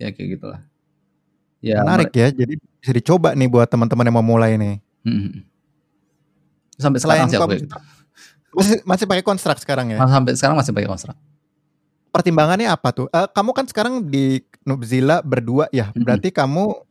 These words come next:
Speaker 2: yang gambar atau yang ngoding di Construct nih? Pembagian
Speaker 1: Eh,
Speaker 2: tugasnya
Speaker 1: ngoding
Speaker 2: gimana?
Speaker 1: dalam tanda kutip ya?
Speaker 2: Heeh.
Speaker 1: Ya, eh,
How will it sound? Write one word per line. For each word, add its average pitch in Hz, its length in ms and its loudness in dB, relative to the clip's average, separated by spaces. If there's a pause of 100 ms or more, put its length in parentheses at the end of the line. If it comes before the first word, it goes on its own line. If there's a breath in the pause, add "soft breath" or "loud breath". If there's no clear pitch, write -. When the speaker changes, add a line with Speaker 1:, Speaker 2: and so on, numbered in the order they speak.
Speaker 2:
yang 135 480 0 (160)
gambar 139 480 2
atau 226 80 2
yang 208 180 4 (160)
ngoding 220 320 2
di 214 80 -2
Construct 233 380 0
nih? 110 240 0
Pembagian 123 400 2
Speaker 1:
Eh, - 20 -2
Speaker 2:
tugasnya 127 300 2
Speaker 1:
ngoding - 20 2
Speaker 2:
gimana? 127 140 0
Speaker 1:
dalam 120 100 0
tanda 120 140 0
kutip 151 260 -4
ya? 98 160 -8 (1800)
Speaker 2:
Heeh. 135 280 -4 (180)
Speaker 1:
Ya, 110 200 0 (360)
eh, 113 400 4